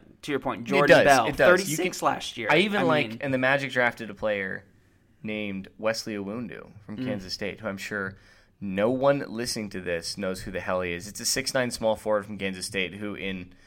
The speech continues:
Speaker 2: limited minutes has looked like a real-life N B A player for the Magic. As bad as the Magic have been when he's in the game, you know, he, like, takes the ball away from people like Jason Tatum, like, just picks their pocket.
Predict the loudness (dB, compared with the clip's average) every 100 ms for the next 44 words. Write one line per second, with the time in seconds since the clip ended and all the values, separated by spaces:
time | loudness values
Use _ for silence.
0 | _ _ -2 0 0 -2 -2 0 -2 -4
1 | -4 -6 -4 -6 -2 -4 -2 -4 -2 -2
2 | 0 -2 -4 -8 -4 0 0 0 0 0
3 | 0 -4 0 2 2 0 -4 0 4 6
4 | 4 2 2 0 0 -6 -6 -6 -6 -4
5 | -4 -4 -6 -4 -4 -4 -8 -16 -20 -20
6 | -20 -6 -2 0 2 2 -2 -2 -2 -2
7 | -2 0 2 2 2 0 -2 -8 -2 -2
8 | 0 -2 -2 -4 0 0 0 -4 -8 -8
9 | -6 -4 -4 -4 0 0 2 0